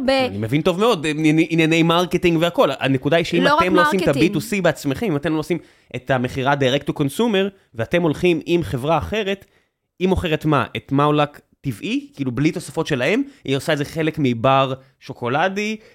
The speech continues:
Speaker 2: כי חלק מאבקה שמוסיפים לחלה, ל-, למים.
Speaker 1: אז, אז,
Speaker 2: זאת אומרת,
Speaker 1: אז קודם
Speaker 2: הדליברי
Speaker 1: כל,
Speaker 2: עצמו הוא מאוד מגוון,
Speaker 1: הוא
Speaker 2: הרי.
Speaker 1: מאוד מגוון, ו-, ואני חושבת שזה דווקא היתרון של הרכיב שלנו. אין הרבה יכ-, אין הרבה active ingredient או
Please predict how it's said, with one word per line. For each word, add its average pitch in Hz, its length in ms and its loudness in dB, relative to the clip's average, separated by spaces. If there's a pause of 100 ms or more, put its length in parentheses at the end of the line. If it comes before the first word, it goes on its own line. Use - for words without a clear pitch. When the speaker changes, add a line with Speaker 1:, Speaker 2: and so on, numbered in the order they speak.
Speaker 2:
כי 135 100 -8
חלק 143 380 -4
מאבקה 135 680 -2
שמוסיפים 135 640 -4
לחלה, 131 500 -2
ל-, 131 200 2 (120)
למים. 160 520 0
Speaker 1:
אז, 254 140 -4
אז, 247 40 -12
Speaker 2:
זאת 247 60 -8
אומרת, 277 160 -2
Speaker 1:
אז - 100 2
קודם 440 120 4
Speaker 2:
הדליברי 381 280 4
Speaker 1:
כל, 214 80 0
Speaker 2:
עצמו 196 220 -2
הוא 190 160 2
מאוד 185 300 0 (120)
מגוון, 147 380 0
Speaker 1:
הוא 277 60 0
Speaker 2:
הרי. - 80 2
Speaker 1:
מאוד 311 260 2
מגוון, 214 680 -2
ו-, 196 160 -6 (260)
ואני 202 640 -4
חושבת 302 180 -2
שזה 247 240 0
דווקא 240 280 0
היתרון 220 420 -2
של 185 160 -4
הרכיב 185 340 -6
שלנו. 196 340 -6
אין 262 120 0
הרבה 226 220 -2
יכ-, 214 380 0
אין 277 240 2
הרבה 240 360 -2 (2000)
active 269 360 2
ingredient 214 760 -2 (100)
או 196 140 -2